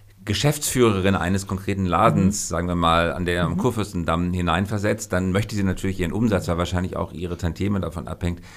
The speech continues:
Speaker 1: ihren Umsatz maximieren.
Speaker 2: Mhm.
Speaker 1: Und wie verhindert man jetzt, dass die gegen den Webauftritt
Speaker 2: Mhm.
Speaker 1: arbeiten? Nach dem Motto, wenn sie herkommen, kriegen sie mal einen Sonderrabatt
Speaker 2: Mhm.
Speaker 1: oder ich schenke ihnen noch was obendrauf, kaufen sie bloß nicht bei Douglas auf der Webseite an. Solche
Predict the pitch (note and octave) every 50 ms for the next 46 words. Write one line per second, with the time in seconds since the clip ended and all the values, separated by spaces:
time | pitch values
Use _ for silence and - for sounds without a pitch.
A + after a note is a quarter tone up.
0 | - - - F2+ E2+ - - G#2 A2+ G#2 G2 F#2+ F#2+ - G2 F#2 F#2 - - E2
1 | D#2+ F2 G#2 A#2+ A2+ G#2+ G2+ F2+ F#2 F#2 F#2+ - - - - - C#3 - - B2
2 | G#2+ A#2 C#3+ E3 D#3+ C#3+ A#2 G2 F#2 F#2+ E2 E2+ E2+ D#2+ F2 A2+ B2 - - -
3 | - G#2 F#2+ G2 - - G#2+ A2+ B2+ C3+ C3+ - - - - - - G#2+ F#2+ A2
4 | B2+ C#3 C#3+ C#3 C3 A#2 G2 G2+ G2 F#2+ E2 F2+ F#2+ - - - E2 D#2+ - -
5 | - F2+ E2+ E2+ F2+ G2 D#2+ E2 E2 D2+ D2 - E2 D#2+ - F2+ F2+ F#2 F#2+ F#2
6 | F#2 F#2 F2+ F2+ F2+ G2 G2 G2 - F#2 F2+ F2+ - F#2 F2+ F2+ F2+ F2+ F2 D#2
7 | E2+ E2+ F#2+ F#2 E2+ E2+ E2 D#2+ E2+ E2+ - F2 E2 E2+ D#2+ - - F#2+ F2 D#2
8 | - F2 E2+ E2 F2 E2+ E2 - D#2 E2 F2 E2+ - - D#2 D#2+ F2+ F2+ - -
9 | E2+ E2+ E2 F2 E2 E2+ E2+ F2+ F#2 F#2 - E2 - - E2+ D#2 E2 E2+ E2+ F2
10 | E2+ D#2+ E2 E2 - E2+ E2+ F2+ - - E2 D#2 D2+ - A#1+ C2+ E2+ F2+ - -
11 | - - - - - - - G2 G2+ F#2+ A2 A2 G2+ F#2+